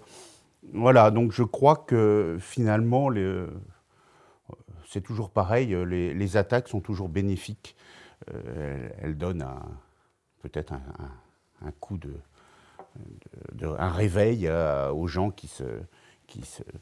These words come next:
se perdent peut-être par ailleurs, au-, autrement dans des, une habitude, euh, un peu lénifiante. Sur le plan politique, euh,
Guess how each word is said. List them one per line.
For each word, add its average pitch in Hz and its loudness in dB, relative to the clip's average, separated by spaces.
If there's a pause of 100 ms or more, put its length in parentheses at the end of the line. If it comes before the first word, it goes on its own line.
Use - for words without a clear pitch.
(100)
se - -8
perdent 107 4
peut-être 85 -2
par 76 -4
ailleurs, 71 -8
au-, 85 -8
autrement 90 -4
dans 76 -6
des, 69 -10 (300)
une 85 -2
habitude, 80 -8
euh, - -16
un 50 -14
peu - -14 (480)
lénifiante. 87 -2 (840)
Sur 143 2
le 147 6
plan 160 4
politique, 135 -2
euh, 95 2